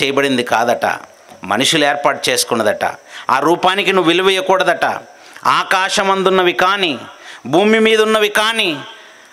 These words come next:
భూమి క్రింద లేదా నీళ్ళలో ఉన్నటువంటివి కానీ, దేని రూపమునైనను మీరు చేసుకోకూడదు. వాటిలో నేను లేను, అలాంటి వాటిలో నేను లేను.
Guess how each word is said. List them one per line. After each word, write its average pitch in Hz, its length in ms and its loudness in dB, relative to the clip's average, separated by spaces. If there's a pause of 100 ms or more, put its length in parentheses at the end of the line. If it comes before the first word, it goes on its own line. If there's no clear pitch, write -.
(180)
భూమి 226 340 2
క్రింద 240 320 2
లేదా 233 400 0
నీళ్ళలో 233 640 2
ఉన్నటువంటివి 247 600 2
కానీ, 220 240 0
దేని 247 640 0
రూపమునైనను 196 1000 2 (640)
మీరు 143 260 0
చేసుకోకూడదు. 117 800 -2 (560)
వాటిలో 139 460 0
నేను 170 260 0
లేను, 135 400 0 (840)
అలాంటి 233 380 0
వాటిలో 254 400 2
నేను 262 260 -2
లేను. 254 440 0